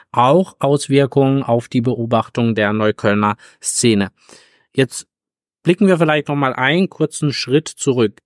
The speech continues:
Zum einen gibt es ja dieses Referat, das sich um den Rechtsextremismus kümmert, also wo alle wesentlichen Infos zusammenkommen oder zusammenkommen sollen und wo dann die Bewertung, die Relevanz erstellt wird oder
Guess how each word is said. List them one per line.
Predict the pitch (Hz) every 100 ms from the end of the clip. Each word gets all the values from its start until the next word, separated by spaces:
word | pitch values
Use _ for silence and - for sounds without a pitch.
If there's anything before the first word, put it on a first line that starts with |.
| _ _
Zum | 147
einen | 147 185 233
gibt | 160 -
es | 139 - -
ja | - 131 117 117 113 117 -
dieses | 113 117 104 - _ _ _ _
Referat, | - 110 113 123 113 143
das | 127
sich | 113
um | 117
den | 110
Rechtsextremismus | 107 107 - 135 - 147 151 170 156
kümmert, | - 170 160
also | 123 113 110 107
wo | 107 110 113 117 -
alle | 120 120 120 113
wesentlichen | 120 113 120 110 117
Infos | 135 143 151 143 143 - -
zusammenkommen | - 127 123 123 131 123 127 131 131
oder | 110 104
zusammenkommen | 101 110 101 101 101 107 107
sollen | 160 170 165
und | 127 110
wo | 110
dann | 110
die | 107
Bewertung, | 101 101 117 120 120 117 110
die | 104 104
Relevanz | 104 104 101 117 139 143 - - - - -
erstellt | - 120 - - 127 131 139 123
wird | 127 127
oder | - 117 113 110